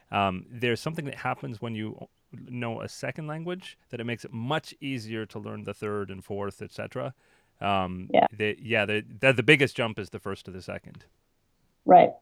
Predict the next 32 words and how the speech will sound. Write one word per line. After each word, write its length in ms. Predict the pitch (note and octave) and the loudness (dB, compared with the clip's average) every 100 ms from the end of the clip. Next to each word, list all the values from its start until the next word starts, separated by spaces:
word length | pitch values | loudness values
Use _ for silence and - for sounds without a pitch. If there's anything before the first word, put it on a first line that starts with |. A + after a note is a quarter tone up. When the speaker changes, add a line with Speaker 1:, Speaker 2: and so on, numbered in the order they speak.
| _ - | _ 8
Speaker 2:
Although 420 | F#3+ F#3+ F3+ - | 12 12 12 12
I 220 | F3 F3 | 8 4
could 180 | - F3+ | 4 4
not, 360 | E3+ E3+ E3+ E3+ | 6 4 4 2
I 100 | F3+ | 4
mean, 400 | F3+ F3 E3+ F3 - _ _ _ _ _ - | 4 6 4 0 -4 _ _ _ _ _ 4
I 80 | F3+ | 6
could 180 | F3 F3 | 8 10
never 420 | F3+ E3+ E3+ E3 - | 10 12 12 10 10
translate 500 | F#3 E3+ D#3+ E3+ - | 8 8 8 6 6
anything 440 | F3 E3 D#3+ D#3+ | 6 6 6 6
in 240 | D3+ D#3 D3+ | 8 6 4
Latin. 420 | - - - E3 D#3+ _ - | 6 6 6 2 0 _ 6
I 60 | |
was 260 | E3 E3 - | 8 8 6
Speaker 1:
Yeah. 180 | F2+ F2+ | -6 6
Speaker 2:
pretty, 180 | - A3+ | 12 12
a 80 | F#3 | 12
pretty 280 | - C4+ B3 | 10 10 12
bad 340 | G#3+ G3+ F#3 | 12 12 12
student. 560 | - - F#3 D#3+ - E3 - - - | 6 2 6 6 4 -4 -6 -16 0
<laughs> 460 | D3+ E4+ D#4+ E4+ F4 | 12 12 12 12 12
Speaker 1:
<laughs> 320 | D#4+ - G3+ | 10 8 -2
Sounds 260 | - C3 B2 | 0 2 4
like 120 | A#2+ | 4
my 140 | A2+ A2 | 4 4
German. 320 | G2+ F#2 E2+ - - - _ _ _ _ | 2 0 -4 -12 -20 -20 _ _ _ _
Speaker 2:
<laughs> 40 | - G3+ - F4 E4 - | -12 8 12 12 12 12
There 220 | F4+ D#4 | 12 12
you 80 | B3 | 12
go. 300 | A#3 A3 A#3 - E4 - - | 12 12 10 4 2 4 6
Speaker 1:
Yeah. 240 | A4 | 6